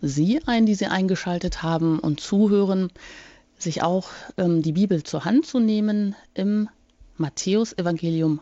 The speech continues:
aufzuschlagen. Da schauen wir jetzt in das dritte Kapitel, Vers eins bis sechs. Und da heißt es: "In jenen Tagen trat Johannes der Täufer auf und verkündete in der Wüste von Judäa: ‚Kehrt um, denn das Himmelreich ist nahe.‘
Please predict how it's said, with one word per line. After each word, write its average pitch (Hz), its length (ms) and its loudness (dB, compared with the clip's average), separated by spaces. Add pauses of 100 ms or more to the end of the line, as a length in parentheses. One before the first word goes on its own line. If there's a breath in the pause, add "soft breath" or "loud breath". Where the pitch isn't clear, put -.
aufzuschlagen. 185 960 -2 (180)
Da 147 120 -4
schauen 190 260 0
wir 175 80 0
jetzt 165 280 -2
in 202 120 0
das 180 140 0
dritte 190 200 -2
Kapitel, 180 480 -2
Vers 160 480 -6
eins 185 400 -4
bis - 400 -10
sechs. 131 580 -8
Und 143 200 -2
da 127 100 -6
heißt 139 320 -6
es: - 220 -10 (920 loud breath)
"In 226 160 4
jenen 254 340 2
Tagen 196 460 -4
trat - 280 -6
Johannes 165 340 -2
der 170 180 -4
Täufer 143 540 -4
auf 170 460 -4
und 285 160 2
verkündete 233 580 0
in 190 120 0
der 170 180 0
Wüste 208 320 -2
von 180 180 -4
Judäa: 123 640 -4 (440)
‚Kehrt 196 240 0
um, 196 400 0 (160)
denn 170 120 -2
das 160 200 -2
Himmelreich 220 520 2
ist - 280 -8
nahe.‘ 139 380 -2